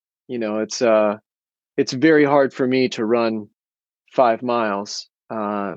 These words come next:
for somebody who runs marathons, running five miles is relaxation. And, and that happens as we grow over time. And so, uh, it's actually,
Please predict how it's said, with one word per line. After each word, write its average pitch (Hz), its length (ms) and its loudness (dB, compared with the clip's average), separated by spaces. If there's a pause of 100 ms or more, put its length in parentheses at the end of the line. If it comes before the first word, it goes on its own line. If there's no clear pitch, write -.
for 127 140 -2
somebody 131 320 2
who 123 80 2
runs 123 280 2
marathons, 117 760 0 (120)
running 127 220 0
five 113 240 2
miles 113 320 0
is 110 160 -6
relaxation. 110 1000 0 (600)
And, 104 300 -2 (520)
and 135 140 2
that 139 120 6
happens 135 480 0
as 117 160 -6
we 127 140 -6
grow 120 600 2
over 113 280 -6
time. 104 500 -6
And 98 140 -12
so, 113 540 -2 (580)
uh, 123 220 2
it's - 180 0
actually, 156 540 2